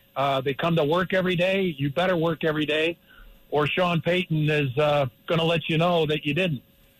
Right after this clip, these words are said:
So I think he's got that. He's brought a little of that element to the, to the Broncos. But there's a story out there today. Uh, E S P N wrote it. They wrote it on, uh, on Dion and how he changed up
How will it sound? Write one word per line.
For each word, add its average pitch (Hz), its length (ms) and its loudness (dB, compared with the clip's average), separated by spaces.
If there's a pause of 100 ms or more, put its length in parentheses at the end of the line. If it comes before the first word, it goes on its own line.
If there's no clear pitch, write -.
(460)
So 160 160 2
I 156 140 0
think 190 220 -4
he's 175 180 -4
got 165 260 0
that. 175 240 2 (180)
He's 143 200 -4
brought 170 240 2
a 156 40 0
little 165 300 2
of 143 60 0
that 165 200 2
element 131 420 0 (260)
to 143 120 0
the, 123 240 0 (140)
to 143 80 -2
the 123 100 0
Broncos. 123 560 0 (760)
But - 120 -4
there's 202 200 2
a 175 60 0
story 240 420 0
out 170 220 0
there 165 160 -2
today. 165 540 0
Uh, 135 260 0 (380)
E 165 100 -2
S 180 140 0 (100)
P 143 160 -2
N 165 160 2
wrote 135 280 2
it. 131 120 -2
They 135 140 0
wrote 160 240 2
it 147 100 0
on, 135 320 0
uh, 117 240 -2 (760)
on 131 200 -2
Dion 131 600 -2 (280)
and 127 160 -2
how 151 220 2
he 135 100 -2
changed 170 520 -2
up 151 200 0